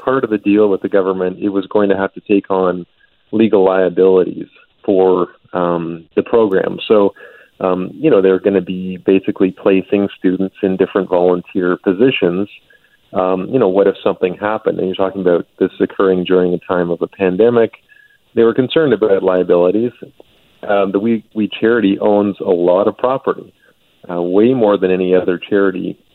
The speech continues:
that, um, works in this kind of field. And so I think they were concerned about, um, that property, forty mu-, plus million dollars of the property being kind of legally vulnerable if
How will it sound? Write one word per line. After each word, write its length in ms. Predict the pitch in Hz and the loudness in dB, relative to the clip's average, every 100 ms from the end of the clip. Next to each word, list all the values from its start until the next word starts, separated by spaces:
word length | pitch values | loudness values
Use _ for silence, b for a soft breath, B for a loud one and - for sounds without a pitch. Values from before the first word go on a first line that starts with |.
| _ | _
that, 280 | 95 87 - - | 0 0 -4 -4
um, 340 | 90 82 80 _ _ _ _ _ - - | -2 -2 -8 _ _ _ _ _ -20 -4
works 340 | 113 110 - | 0 0 0
in 120 | 107 95 | 0 0
this 140 | 87 | -2
kind 220 | - 95 | -2 -2
of 80 | 85 - | -2 -2
field. 360 | 127 113 90 - b b b b - | 2 2 2 -4 b b b b -2
And 220 | 113 104 | 2 2
so 220 | - 104 101 | 4 2 2
I 80 | |
think 220 | 98 143 117 | 0 0 2
they 80 | |
were 160 | 110 104 | 2 0
concerned 580 | - 95 - 117 113 101 | -4 -8 -2 0 2 0
about, 400 | 92 92 90 - - - - | 2 2 2 -4 -14 -16 -8
um, 580 | 87 - 87 92 87 87 b b b b _ 101 | -4 -2 -2 -4 -8 -14 b b b b _ -2
that 200 | 95 - | -2 -2
property, 640 | 104 98 - 95 92 90 - | -2 -2 -2 -4 -4 -8 -2
forty 260 | 104 101 | 0 0
mu-, 200 | 98 95 - _ - | 0 -2 -4 _ -4
plus 240 | - 95 - - _ - | -2 0 -4 -20 _ -10
million 320 | 101 98 95 | -2 0 2
dollars 340 | 95 101 98 92 | 2 4 2 -2
of 60 | |
the 60 | 92 | -6
property 460 | - 123 117 101 | -2 -2 -2 -4
being 380 | 90 101 95 92 | -2 -2 -2 -4
kind 180 | - 101 | -4 -2
of 140 | 90 | 0
legally 360 | 92 101 95 92 | 0 0 2 2
vulnerable 600 | 90 92 101 98 87 | 2 2 2 2 2
if 60 | 87 | 0